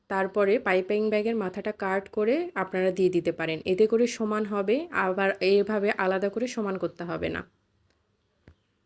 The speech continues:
এখানে আমি আবারও দিয়ে দিব হোয়াইট চকলেটের গানাশ, আর এই গানাশটা কিন্তু রুমের স্বাভাবিক তাপমাত্রায় থাকতে হবে। গরম গানাশ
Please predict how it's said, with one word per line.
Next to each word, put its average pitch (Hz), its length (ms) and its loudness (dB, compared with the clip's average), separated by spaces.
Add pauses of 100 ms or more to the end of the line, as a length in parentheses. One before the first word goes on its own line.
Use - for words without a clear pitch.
(680)
এখানে 247 360 2
আমি 254 200 2
আবারও 214 460 4
দিয়ে 226 200 2
দিব 226 140 0
হোয়াইট 190 360 0
চকলেটের 202 560 0
গানাশ, 190 440 -2
আর 185 140 2
এই 185 120 2
গানাশটা 190 460 -2
কিন্তু 196 420 -4
রুমের 190 260 4
স্বাভাবিক 185 480 0
তাপমাত্রায় 202 640 -4
থাকতে 208 240 -6
হবে। 185 280 0 (400)
গরম 196 340 4
গানাশ 220 260 0